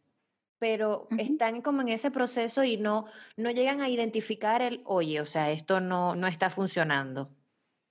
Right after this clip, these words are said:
Speaker 2: Sí, sí pasa. Y volvemos a ponerle un atributo que no le corresponde, pero que lo describe perfectamente.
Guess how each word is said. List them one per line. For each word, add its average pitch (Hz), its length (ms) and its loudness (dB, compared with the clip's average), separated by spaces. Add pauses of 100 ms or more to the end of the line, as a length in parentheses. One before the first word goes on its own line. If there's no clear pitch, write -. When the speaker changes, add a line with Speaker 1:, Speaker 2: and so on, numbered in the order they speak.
(500)
Speaker 2:
Sí, - 440 4 (160)
sí - 400 -6
pasa. 220 500 -2 (680)
Y 254 540 0 (500)
volvemos 226 540 0
a 269 60 -4
ponerle 247 520 2
un 233 140 -2
atributo 247 680 0
que 208 160 -2
no 196 360 0
le 214 160 -2
corresponde, 269 560 0
pero 339 180 0
que 233 100 -2
lo 208 120 2
describe 202 440 0
perfectamente. 277 800 0